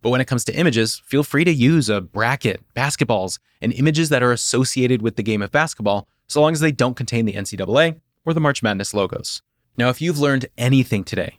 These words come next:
I hope it's that March Madness can be a great option for brands looking to keep the momentum going all month long. Whether you focus your campaign around the tournament bracket or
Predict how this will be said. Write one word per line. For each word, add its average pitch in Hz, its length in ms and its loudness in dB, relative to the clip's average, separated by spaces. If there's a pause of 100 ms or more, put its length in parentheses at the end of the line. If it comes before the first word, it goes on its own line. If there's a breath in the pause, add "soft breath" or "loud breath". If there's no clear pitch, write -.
I - 80 -6
hope 107 160 0
it's - 100 -2
that 113 140 0
March 110 280 0
Madness 104 480 -2
can - 160 -6
be 107 120 -4
a 110 100 -6
great 101 540 -4
option 104 340 -4
for 101 140 -6
brands 95 360 -6
looking 120 360 2
to 127 80 2
keep - 160 0
the 127 80 0
momentum 110 380 0
going 101 340 0
all 110 460 0
month 104 340 -4 (100)
long. 101 460 -2 (300)
Whether 107 200 -2
you 110 80 2
focus 117 380 -2
your 117 80 -2
campaign 110 440 -4
around 98 260 -6
the 90 60 -8
tournament 143 420 2
bracket 120 360 0
or 98 320 -2